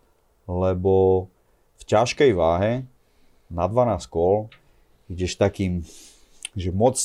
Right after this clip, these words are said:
moc sa nehýbeš, aby si to ustal. A on sa hýbe ako ľahká váha, čo je dosť akože,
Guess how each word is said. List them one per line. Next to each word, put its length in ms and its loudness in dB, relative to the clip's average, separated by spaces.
moc 220 -2
sa 120 -2
nehýbeš, 440 0
aby 160 -2
si 100 -6
to 140 -2
ustal. 440 -8
A 160 -8
on 200 0
sa 140 0
hýbe 300 2
ako 220 0
ľahká 340 -2
váha, 380 -6
čo 160 -8
je 60 -2
dosť 300 0
akože, 320 -4